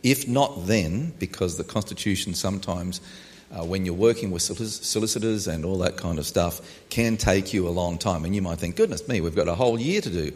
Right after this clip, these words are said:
Um, that's why we've been on a two-year succession plan to get, give things plenty of time to work their way through. Um, but it is anticipated that we,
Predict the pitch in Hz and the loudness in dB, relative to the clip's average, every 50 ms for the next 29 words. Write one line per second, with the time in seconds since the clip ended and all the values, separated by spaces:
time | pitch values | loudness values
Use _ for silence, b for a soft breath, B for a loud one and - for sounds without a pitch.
0 | B B B B B B - 90 92 90 87 87 85 82 - 101 101 - - - | B B B B B B -4 0 2 2 2 2 0 0 2 2 2 2 2 0
1 | 107 95 90 87 87 92 87 80 90 90 90 87 85 90 85 - - - - 160 | 4 4 4 4 4 2 0 0 0 0 0 0 -2 -4 -4 0 6 8 8 8
2 | 165 165 151 117 92 87 85 71 67 76 80 98 - B B B B B - 110 | 8 6 2 0 -2 -2 0 0 0 -2 -2 -4 -6 B B B B B -2 -2
3 | 92 - - 90 80 76 - 73 73 71 - - 82 82 82 87 92 92 - - | 0 2 2 2 2 0 -2 -4 -6 -6 -4 -4 -4 -4 -4 -4 -6 -6 -8 -8
4 | 98 82 85 85 82 - - - - - - - - - - - - 90 98 92 | -4 -2 -2 -2 -2 -4 -12 -18 -20 -20 -20 -20 -20 -20 -20 -18 -14 -8 -2 0
5 | 107 107 104 - 117 98 92 92 87 - - - - 95 - - - 113 120 127 | 0 2 2 2 0 0 0 -2 -4 -6 -10 -10 -12 -12 -8 -2 0 2 2 2
6 | 123 - - 110 101 92 90 - - 90 92 92 92 - 87 80 76 76 80 80 | 0 -2 -2 -4 -2 -2 -4 -4 -4 0 0 0 0 0 -4 -2 -2 -4 -2 0
7 | - - 131 131 139 139 135 139 B B B B B B B B B - 95 85 | 0 4 4 4 4 4 2 -2 B B B B B B B B B -6 -4 -2
8 | 85 82 85 78 82 92 90 92 92 107 101 95 92 87 85 - - 87 - - | -2 -2 -2 -2 -2 -2 0 0 0 0 0 0 -2 -2 -4 -4 -4 -4 -4 -4
9 | - - 90 90 82 85 80 76 85 85 87 - - 78 80 78 | 0 0 2 2 2 0 0 0 0 0 0 0 -2 -6 -6 -6